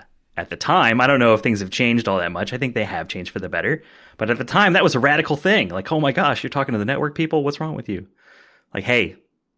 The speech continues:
they route our packets, man. We <laughs> gotta know these people." You know, there's no reason to have a war over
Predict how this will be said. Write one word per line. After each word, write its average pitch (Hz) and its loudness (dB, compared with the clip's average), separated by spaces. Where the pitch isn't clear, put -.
they 104 2
route 101 4
our 101 2
packets, 98 -4
man. 90 -4
We 95 -4
<laughs> - -4
gotta 127 2
know 120 4
these 143 2
people." 160 0
You 120 -4
know, 165 4
there's 151 2
no 139 4
reason 156 2
to 113 -2
have 170 6
a 151 6
war 127 6
over 113 0